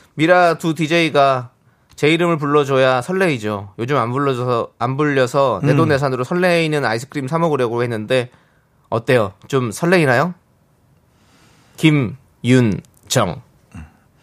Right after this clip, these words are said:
Speaker 2: 그냥 그 어른 같은데 그냥 사 드세요. 먹고 싶으면.
Speaker 1: <laughs>
Speaker 2: 그 어른이시잖아요. 예.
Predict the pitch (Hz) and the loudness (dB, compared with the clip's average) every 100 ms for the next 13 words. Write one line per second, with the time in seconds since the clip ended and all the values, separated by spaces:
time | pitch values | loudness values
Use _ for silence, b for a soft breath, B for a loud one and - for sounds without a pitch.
0 | B B B - 180 180 160 147 156 208 | B B B -4 0 2 2 4 4 4
1 | 190 170 170 151 131 151 143 170 208 190 | 4 2 0 -2 0 -2 -2 -4 -2 0
2 | 196 151 151 165 285 - 381 233 339 302 | 2 2 2 2 2 4 4 4 0 -2
3 | 269 143 135 160 139 156 135 143 135 110 | -2 -6 -8 -6 -4 -2 -4 -6 -8 -10
4 | 107 113 117 143 131 - - - 92 | -10 -8 -8 -8 -10 -14 -20 -20 -20